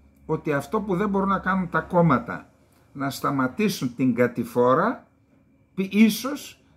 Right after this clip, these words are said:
να μπορέσουμε να το κάνουμε εμείς. Δεν μπορεί να είσαι σίγουρος για τίποτα.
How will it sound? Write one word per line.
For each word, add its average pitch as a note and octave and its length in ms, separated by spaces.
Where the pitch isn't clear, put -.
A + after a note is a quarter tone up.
να E3+ 120
μπορέσουμε G3 360
να E3+ 60
το F3 60
κάνουμε E3+ 300
εμείς. C3+ 300
Δεν D#3+ 180
μπορεί C3 180
να A#2 140
είσαι A2+ 180
σίγουρος G#2+ 400
για G#2 140
τίποτα. C4+ 480